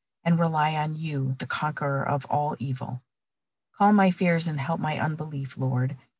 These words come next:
I pray for an extra measure of faith today. Increase my faith so I do not waver for even a second. Help me know you are with me as you go ahead of me and make all things ready.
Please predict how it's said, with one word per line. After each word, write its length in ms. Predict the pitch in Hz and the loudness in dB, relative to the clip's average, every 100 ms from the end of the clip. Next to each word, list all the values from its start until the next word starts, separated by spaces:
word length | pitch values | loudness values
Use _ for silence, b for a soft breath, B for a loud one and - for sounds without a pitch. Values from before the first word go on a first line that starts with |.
| _ - | _ -2
I 100 | 180 | 0
pray 200 | 202 202 | 4 2
for 220 | - 202 | 4 2
an 100 | 202 202 | 2 0
extra 340 | 190 - 180 | -2 0 2
measure 360 | 170 156 165 151 | 2 0 -4 -6
of 80 | |
faith 320 | - 139 131 - | -4 -2 -2 -4
today. 440 | 147 135 127 127 - _ _ _ - | -2 0 0 0 -6 _ _ _ 4
Increase 380 | 226 - 233 | 4 6 2
my 160 | 226 190 | 4 4
faith 400 | - 175 170 - | 2 -2 -2 -4
so 160 | - 165 | -2 -2
I 80 | |
do 100 | 160 | 2
not 240 | 175 175 - | 2 2 0
waver 520 | 160 156 160 151 151 | -4 -6 -6 -6 -6
for 160 | - - - | -10 -10 -4
even 360 | 190 196 190 - | 0 2 0 0
a 80 | |
second. 580 | 170 - 139 - - - - _ _ _ _ _ | -4 -4 -6 -6 -8 -8 -14 _ _ _ _ _
Help 100 | 214 | 0
me 140 | 226 233 | 6 8
know 320 | 202 180 170 | 8 6 4
you 240 | 165 160 | 0 -2
are 100 | 143 | 0
with 300 | 139 151 139 | 0 -4 -6
me 280 | 151 135 139 135 | -4 -2 -2 -2
as 180 | 147 156 | -4 -6
you 60 | |
go 240 | 151 151 151 | -8 -8 -6
ahead 300 | 135 165 151 | -4 -4 -4
of 160 | 147 | -4
me 260 | 139 131 135 | 0 0 0
and 200 | - 147 | -4 -4
make 200 | 143 131 | -6 -4
all 140 | 131 | -4
things 380 | 135 - 147 - | -4 -4 -6 -2
ready. 340 | 135 123 113 | -2 -2 -4